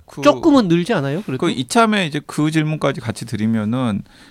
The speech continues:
Speaker 1: 그 플랫폼 노동을 해가지고 돈을 많이 버는 것처럼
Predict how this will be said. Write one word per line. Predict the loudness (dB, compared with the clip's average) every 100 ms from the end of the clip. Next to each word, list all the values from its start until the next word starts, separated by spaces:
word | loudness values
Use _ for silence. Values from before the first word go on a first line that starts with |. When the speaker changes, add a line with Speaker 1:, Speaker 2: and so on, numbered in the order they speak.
| _
Speaker 1:
그 | -10 -4
플랫폼 | 0 0 0 -2
노동을 | -2 0 0 0
해가지고 | 0 -2 -4 -6
돈을 | -2 0 2
많이 | 0 0 0
버는 | -2 -2 -2 -2 -4 -4 -4 -4 -4
것처럼 | -4 -6 -4 -2 0 0 0 0 0 -2